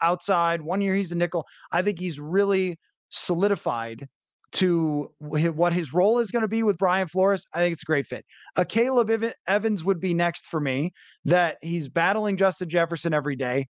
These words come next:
That's not easy. And so he's ending up on the wrong side of highlight reels,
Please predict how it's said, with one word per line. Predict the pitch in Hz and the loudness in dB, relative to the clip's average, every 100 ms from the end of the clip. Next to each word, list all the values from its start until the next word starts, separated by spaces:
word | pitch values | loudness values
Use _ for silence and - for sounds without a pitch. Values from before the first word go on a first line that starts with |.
| _ - | _ 0
That's | 170 180 - | 0 0 0
not | 180 160 | 2 2
easy. | 139 113 120 151 _ - - _ _ | -2 -6 -8 -8 _ -20 -20 _ _
And | 165 160 151 151 143 - | 0 2 2 0 -4 -8
so | - 170 | 0 2
he's | 156 180 175 | 2 0 2
ending | 175 190 185 | 2 2 2
up | 180 | 2
on | 180 | 0
the | 165 | 2
wrong | 170 180 | 2 2
side | - 165 | 0 0
of | 156 | 0
highlight | 175 175 160 139 | 0 2 0 -2
reels, | 143 139 131 | -2 -2 -4